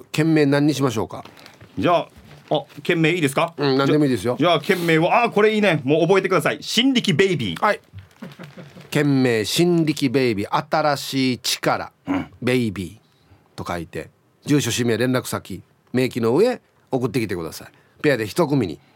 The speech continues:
Speaker 1: 当選しますのでね。はい、ということで、いや、楽しみだな、また。今週末もや。
Speaker 2: これはいいね。面白くなりますね。
Speaker 1: あー、皆さんぜひ足を運んでください。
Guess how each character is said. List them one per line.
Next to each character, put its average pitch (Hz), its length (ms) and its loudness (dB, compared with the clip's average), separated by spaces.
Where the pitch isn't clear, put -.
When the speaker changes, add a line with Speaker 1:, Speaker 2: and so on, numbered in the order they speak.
Speaker 1:
当 107 160 -2
選 90 140 -4
し 87 100 -8
ま 85 80 -6
す 80 140 -14
の 78 100 -14
で 85 100 -8
ね。 139 240 -2
は 107 220 -4
い、 95 80 -14
と - 100 -18
い - 20 -12
う 76 40 -16
こ 76 80 -20
と - 140 -20
で、 73 200 -18
い 165 80 0
や、 254 200 2
楽 254 160 0
し 247 80 -4
み 294 60 2
だ 262 100 4
な、 202 260 0
ま 139 140 -8
た。 - 220 -4
今 113 200 -2
週 - 60 -4
末 117 80 0
も 113 80 0
や。 92 40 0
Speaker 2:
こ 95 60 0
れ 113 180 2
は 165 120 2
い - 20 0
い - 40 -10
ね。 80 60 -6
面 90 100 -4
白 92 180 -6
く 107 60 -2
な 98 60 0
り 95 80 -2
ま 95 100 -2
す 101 100 -4
ね。 107 240 2
Speaker 1:
あ 82 540 -6
ー、 - 20 -6
皆 95 140 -4
さ 98 100 -6
ん 98 60 -6
ぜ 110 140 -2
ひ 123 100 0
足 101 200 -6
を 92 100 -4
運 101 100 -6
ん - 20 -6
で 98 60 -4
く 90 60 -6
だ 87 80 -8
さ 82 240 -10
い。 - 40 -16